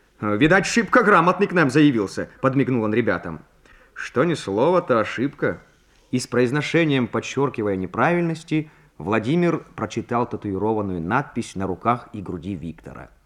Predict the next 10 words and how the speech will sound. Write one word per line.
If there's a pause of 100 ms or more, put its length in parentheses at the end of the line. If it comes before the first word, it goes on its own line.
(380)
"Мне (200)
в
жизни (120)
не
повезло". (1300)
Елисеев
зло
процедил
сквозь
зубы.